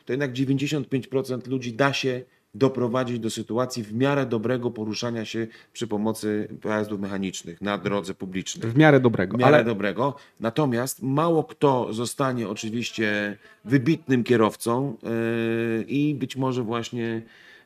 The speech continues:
Speaker 1: yy, nie o to chodzi, żeby każdy tym wielkim,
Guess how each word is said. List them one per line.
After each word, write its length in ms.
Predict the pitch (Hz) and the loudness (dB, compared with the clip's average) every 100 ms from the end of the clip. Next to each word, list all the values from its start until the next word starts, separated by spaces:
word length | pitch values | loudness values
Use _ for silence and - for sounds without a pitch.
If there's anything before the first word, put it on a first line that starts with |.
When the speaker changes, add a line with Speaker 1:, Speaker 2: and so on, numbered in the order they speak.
| - | -12
Speaker 1:
yy, 200 | - 107 98 - 95 104 101 | -6 -6 -6 -8 -6 -4 -2
nie 180 | 110 110 | -2 -2
o 40 | |
to 140 | 110 | -2
chodzi, 240 | 98 104 107 | -4 -4 -4
żeby 260 | 104 92 | -6 -6
każdy 600 | 101 104 95 104 104 104 | -6 -6 -6 -6 -6 -6
tym 200 | 98 98 | -8 -8
wielkim, 480 | 95 98 - 104 101 | -6 -6 -6 -6 -6